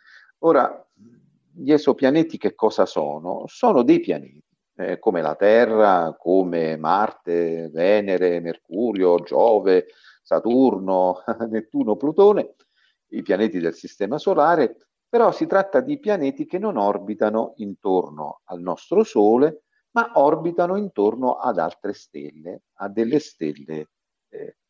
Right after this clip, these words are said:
anche lontane. Ehm, pensate, nella nostra galassia, che è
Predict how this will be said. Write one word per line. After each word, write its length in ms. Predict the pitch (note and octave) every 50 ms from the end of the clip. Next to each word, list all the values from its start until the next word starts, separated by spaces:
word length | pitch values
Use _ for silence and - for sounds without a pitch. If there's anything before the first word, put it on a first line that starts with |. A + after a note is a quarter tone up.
| _ _ _ _ _ -
anche 360 | - A2+ A#2+ B2 A#2 - A#2+
lontane. 920 | F2+ E2+ E2+ E2 E2+ E2+ - - D#2+ C#2+ C#2 C#2 C#2+ D2+ E2 D#2+ - _ _ _ _ _ _ _ _ _ _ - - - _ _
Ehm, 800 | - A#2 G#2+ G#2+ G#2 G#2+ G#2+ G#2 G#2 G2+ F#2+ F#2+ - - - - _ _ _ _ _ _ _ _ _ _ _ _ _ _
pensate, 460 | - G#2 F#2+ - - B2+ B2 - G#2
nella 340 | F2+ F2+ G2+ G#2 F#2+ G#2 G#2+
nostra 460 | A2+ C#3+ E3 D#3 - - - G#2+ G2
galassia, 840 | F2 F#2+ F#2+ G2 F2+ D#2+ D2 - - - - - D2+ D#2+ F2 - - _
che 200 | _ - G2 F#2+
è 200 | - - - -